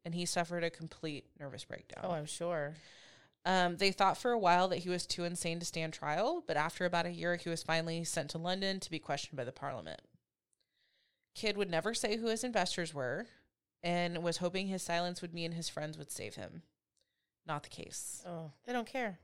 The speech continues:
Speaker 1: Everybody shut right the fuck up.
Speaker 2: Mm-hmm.
Speaker 1: Um, he was charged with piracy and the murder of his crew member. He was ultimately hanged and left to rot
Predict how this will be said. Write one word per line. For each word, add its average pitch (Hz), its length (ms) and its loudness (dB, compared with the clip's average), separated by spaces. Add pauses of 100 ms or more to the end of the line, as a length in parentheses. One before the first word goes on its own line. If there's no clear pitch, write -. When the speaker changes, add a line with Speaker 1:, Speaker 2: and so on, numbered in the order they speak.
(160)
Speaker 1:
Everybody 170 380 0
shut - 240 4
right 147 160 2
the - 80 -14
fuck - 240 -8
up. - 260 -4
Speaker 2:
Mm-hmm. 180 360 -4 (1040)
Speaker 1:
Um, 196 200 4
he 208 120 2
was 202 100 2
charged 190 280 4
with 254 100 0
piracy 190 560 4
and 170 140 2
the 165 40 0
murder 165 220 2
of 160 140 0
his 165 120 -6
crew - 220 -10
member. - 360 -10 (440)
He 180 60 -6
was 175 100 -4
ultimately 175 460 -4
hanged 180 480 -2 (400)
and 156 100 -4
left 151 220 -4
to 185 100 -2
rot 147 320 4